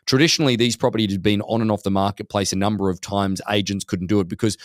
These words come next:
one of the biggest problems was, is that you couldn't get in to see them and all of the properties simultaneously because of the nature of the, the, the tenant situation, giving everybody notice. And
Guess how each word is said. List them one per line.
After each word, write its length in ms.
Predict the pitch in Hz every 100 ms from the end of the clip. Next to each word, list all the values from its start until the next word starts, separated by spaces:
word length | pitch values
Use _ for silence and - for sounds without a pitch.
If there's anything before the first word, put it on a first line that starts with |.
| -
one 140 | - 151
of 40 |
the 60 | 143
biggest 360 | 98 143 131
problems 380 | - 175 165 123
was, 280 | 95 107 98
is 100 | 98
that 140 | 110
you 80 | -
couldn't 240 | - 143 120
get 120 | 110
in 100 | 101
to 60 |
see 260 | 98 - 113
them 180 | 104 101
and 240 | 107 104 -
all 180 | 113 117
of 80 | 101
the 80 |
properties 420 | 101 110 95 98 87
simultaneously 840 | 110 95 90 110 113 104 - 101
because 320 | 95 - 92
of 80 | 90
the 80 | 95
nature 400 | 101 107 - 98
of 100 | 90
the, 180 | 90 85 - - _
the, 460 | 95 98 90 87 - _ _ _
the 100 | 95
tenant 360 | - 139 127 120
situation, 640 | 117 - 98 107 104 104
giving 220 | 98 92 101
everybody 380 | 107 101 95
notice. 480 | 95 101 101 98 -
And 220 | 95 87